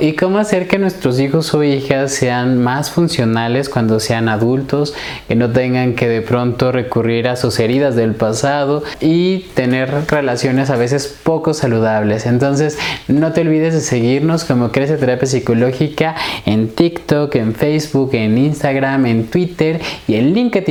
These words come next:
y seguirnos como Terapia de Bolsillo en YouTube y en Spotify. ¿A qué,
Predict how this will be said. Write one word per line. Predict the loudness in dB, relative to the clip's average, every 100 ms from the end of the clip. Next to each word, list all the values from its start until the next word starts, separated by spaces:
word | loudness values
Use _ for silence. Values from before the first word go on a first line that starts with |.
| 0 2
y | 0 0
seguirnos | 0 0 0 0
como | 0 0 0
Terapia | 0 0 0
de | 0
Bolsillo | 2 0 0 0 2 2 0 -2
en | -2 0
YouTube | 0 0 -2 -2 0
y | 0 2
en | 0 -2
Spotify. | -2 -4 -2 -2 -4 -4 -6 -4
¿A | -2 -2
qué, | 0 0 0 -2